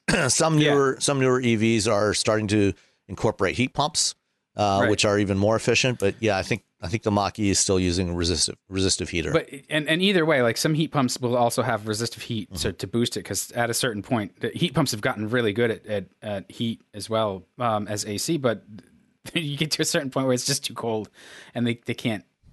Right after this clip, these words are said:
Speaker 2: can't do it. So they, they still need something hot to, to make heat. But, uh, the point I was trying to make is that, um, for every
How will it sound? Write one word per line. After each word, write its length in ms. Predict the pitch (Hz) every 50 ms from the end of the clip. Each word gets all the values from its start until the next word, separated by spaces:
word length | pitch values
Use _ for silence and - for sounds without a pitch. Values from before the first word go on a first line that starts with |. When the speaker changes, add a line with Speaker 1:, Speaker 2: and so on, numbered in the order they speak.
| _ _
Speaker 2:
can't 300 | - - 131 113 101 95
do 140 | 113 131 120
it. 100 | 110 95
So 80 | - 113
they, 220 | 107 104 104 101 - -
they 100 | 113 107
still 220 | - - - 117
need 240 | 110 107 107 101 98
something 420 | - - 135 123 - 113 104 101 95
hot 440 | - - - 123 - - - - _ _ _ _
to, 280 | - 120 107 101 98 95
to 120 | - -
make 160 | 113 104 104 -
heat. 240 | - 131 123 -
But, 220 | - 117 110 - - - - - - - - - _ -
uh, 300 | - 127 123 120 113 117
the 80 | 117
point 220 | 113 - 160 151 143
I 20 |
was 120 | 131 127
trying 120 | - 151 127
to 60 | 120
make 200 | 123 147 151 -
is 200 | 131 117 110 - -
that, 260 | 123 127 117 - - - -
um, 420 | 131 123 117 110 104 104 101 - _ _ _ _ _ _ _ _ _ _ _
for 140 | - - -
every 560 | - 151 151 151 160 156 151 139 135 127 -